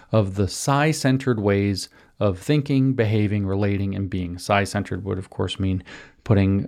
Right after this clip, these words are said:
<laughs> psychological health first. "The systematic inclusion and pathologization," uh, I said it almost right, "the system, systemic in-, exclusion and pathologization of early childhood educators with mental illness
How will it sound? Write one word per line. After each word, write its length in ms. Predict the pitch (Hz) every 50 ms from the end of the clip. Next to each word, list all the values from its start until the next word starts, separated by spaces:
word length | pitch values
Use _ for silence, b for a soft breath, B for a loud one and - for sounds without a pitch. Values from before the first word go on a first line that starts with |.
| - 156
<laughs> 160 | 98 80 82
psychological 960 | 90 - - 113 107 - 104 101 95 98 107 95 104 - - 101 98 98 98 95 92 _ _ 233 220 135
health 400 | 87 95 101 101 101 - - -
first. 480 | - - 107 104 107 107 - - - B B B B B B B B B B -
"The 80 | 120 110
systematic 680 | - - 175 160 - 165 147 143 143 139 143 135 131
inclusion 640 | 117 110 101 - 127 127 131 120 110 127 123 120
and 200 | - 113 101 92
pathologization," 1400 | - 104 101 - 120 123 135 147 151 135 - 120 107 107 92 98 113 110 120 113 - - 117 113 110 107 110 - - _
uh, 200 | - 101 101 101 -
I 60 | 104
said 200 | - - 104 98
it 140 | 95 - -
almost 320 | - 101 92 92 92 - -
right, 240 | 92 90 92 - B B B B B B
"the 100 | - 120
system, 480 | 104 - 156 151 - - 160 143 127 - - -
systemic 560 | - - - 120 101 - - 151 165 180 180
in-, 180 | 175 156 135 135 -
exclusion 680 | 127 139 139 - - - - 139 127 117 107 117 113 -
and 160 | 117 104 90
pathologization 1080 | - 110 - 113 110 123 135 147 139 123 123 104 98 107 107 104 - - 107 101 101 -
of 280 | - 104 95 90 - -
early 240 | - 120 117 123 127
childhood 320 | 120 - 117 110 104 104 101
educators 540 | 104 95 104 101 - 107 101 104 101 -
with 100 | - 95
mental 300 | 101 104 107 - 104 - -
illness 400 | 107 107 107 104 104 101 - -